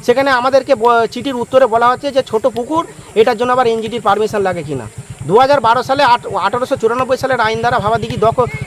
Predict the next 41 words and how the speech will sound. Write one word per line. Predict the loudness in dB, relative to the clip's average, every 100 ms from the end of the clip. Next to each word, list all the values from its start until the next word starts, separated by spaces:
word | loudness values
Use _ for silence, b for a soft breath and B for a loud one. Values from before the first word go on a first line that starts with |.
| -2
দখল | 0 2 0
নেওয়ার | -2
চেষ্টা | -2 -2 -2
করছে, | -2 -4
যে | 0 0
আইন | 2 0
দু | 2
হাজার | 0 0 0
তেরো | -2
সালে | -2 -2
ন-, | 0 0 0 -2 0
আদালত | 0 0 -2 -2
খারিজ | -2 -2 0
করে | 0 0
দিয়ে | 0
নতুন | 0 0
পার্লামেন্টে | -2 0 0 0 -2
আইন | -2 0
তৈরি | -2 -2
হয়েছে। | -6 -8
তাহলে | -12 -14 -4 -4
সে | 0 0
আই-, | 0 -2 -4
অধিগ্রহণের | -4 -4 -2 0 -2 -4
কি | -4
মান্যতা | -2 -2 0 0
আছে? | 0 -2 -4 -6 -20 -20 -20 -20 -20 -18 2
জোর | 4 4
করে | 4 0
দিঘি | -2 -2
দখল | 0 2 2
আমরা | 0 0 -2
মানছি | -2 -4 -4
না | -4 -4 -6 -20 -6
আর | -2 2
মানবো | 2 2 -2
না। | -2
আমরাও | 0 0
চাই | 2 4 4
রেলপথটা | 2 0 -4 -2 4
হোক, | 4